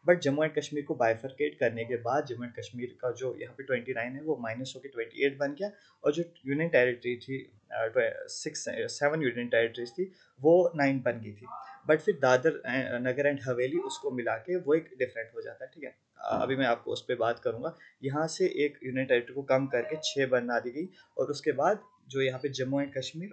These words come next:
और Ladakh, इन दोनों को ऐड करके अभी फ़िलहाल ट्वेंटी एट states और eight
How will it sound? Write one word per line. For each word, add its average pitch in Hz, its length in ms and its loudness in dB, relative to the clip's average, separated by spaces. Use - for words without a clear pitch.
और 131 120 -6
Ladakh, 113 540 -4
इन 147 120 -4
दोनों 127 280 2
को 202 260 -2
ऐड 127 280 8
करके 127 320 -2
अभी 143 240 8
फ़िलहाल 135 440 2
ट्वेंटी 135 580 -4
एट 160 320 4
states 175 560 2
और 127 220 -2
eight 165 260 -2